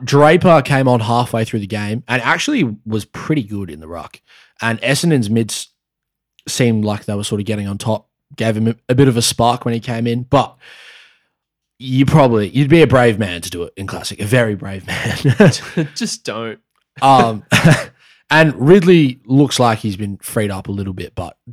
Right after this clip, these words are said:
Speaker 1: don't pick Ridley.
Speaker 2: Just, yeah, again, just don't.
Speaker 1: Yeah, it's just a, a, a
Speaker 2: It's
Speaker 1: sm-,
Speaker 2: a trap.
Speaker 1: small flag that he might be getting a, a bit more easy ball, but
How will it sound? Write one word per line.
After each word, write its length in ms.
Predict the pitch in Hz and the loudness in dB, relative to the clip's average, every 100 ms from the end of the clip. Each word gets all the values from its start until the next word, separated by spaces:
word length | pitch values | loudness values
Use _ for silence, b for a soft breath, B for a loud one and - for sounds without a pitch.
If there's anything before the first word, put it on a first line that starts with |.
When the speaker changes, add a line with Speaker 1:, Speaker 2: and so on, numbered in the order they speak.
| - | -6
Speaker 1:
don't 320 | 110 80 - | -6 -6 -10
pick 220 | - 85 | -16 -16
Ridley. 200 | - - | -20 -10
Speaker 2:
Just, 320 | - 233 - - | 0 2 0 -8
yeah, 140 | 135 - - | -16 -16 -10
again, 400 | 147 143 117 107 | -4 -2 -2 -4
just 200 | 131 123 | -10 -10
don't. 260 | 95 82 - | -10 -14 -14
Speaker 1:
Yeah, 200 | 113 85 | -10 -8
it's 180 | - 123 | -6 -4
just 180 | - 170 | 0 2
a, 100 | 156 - | 0 2
a, 140 | 147 160 | 0 0
a 180 | 139 143 | 0 0
Speaker 2:
It's 100 | 131 | 0
Speaker 1:
sm-, 220 | 175 180 | -2 0
Speaker 2:
a 20 | 185 | 0
trap. 320 | 147 147 113 | 2 4 2
Speaker 1:
small 720 | - 185 185 185 165 143 - _ _ | 0 2 6 6 6 4 -2 _ _
flag 500 | - 131 123 120 107 | -2 0 2 0 -2
that 200 | 104 104 | -4 -6
he 140 | 117 113 | -2 0
might 300 | 110 110 - | 0 -4 -6
be 120 | 104 | -8
getting 320 | 104 101 101 | -8 -8 -8
a, 60 | 101 | -8
a 80 | 107 | -8
bit 160 | 101 95 | -8 -8
more 180 | 95 95 | -10 -10
easy 240 | 98 90 | -10 -10
ball, 260 | 87 82 87 | -10 -10 -12
but 200 | 82 76 | -14 -18